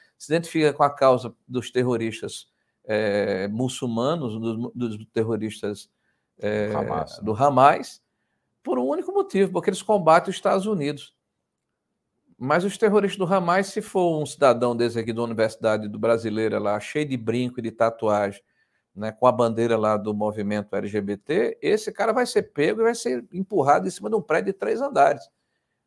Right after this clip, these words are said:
Speaker 1: Então, essas pessoas que eles defendem não comungam dos valores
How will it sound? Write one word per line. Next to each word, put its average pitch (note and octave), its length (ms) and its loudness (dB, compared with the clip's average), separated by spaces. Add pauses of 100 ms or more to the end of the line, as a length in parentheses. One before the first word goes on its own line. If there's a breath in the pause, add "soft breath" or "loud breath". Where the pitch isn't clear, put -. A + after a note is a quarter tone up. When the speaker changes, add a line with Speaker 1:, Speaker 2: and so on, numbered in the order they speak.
(120)
Speaker 1:
Então, D#3+ 220 0
essas A3 220 4
pessoas D3+ 440 -2
que - 100 -6
eles C3 140 -2
defendem B2 420 -4
não A#3 100 -2
comungam A#3 580 0
dos C3 180 -4
valores A2 600 -2